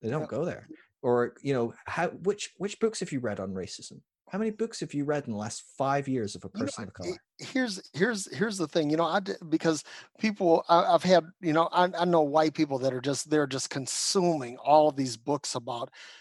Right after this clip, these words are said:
Speaker 2: you know, uh, white fragility and,
Speaker 1: Mm.
Speaker 2: and, you know,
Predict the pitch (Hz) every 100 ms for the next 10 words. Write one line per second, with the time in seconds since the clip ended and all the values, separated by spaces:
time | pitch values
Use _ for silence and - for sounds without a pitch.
0 | _ - 147 131 139 - 143 127 123 127
1 | 143 143 135 123 135 139 127 120 120 120
2 | 123 131 104 135 135 131 135 - 147 143
3 | 139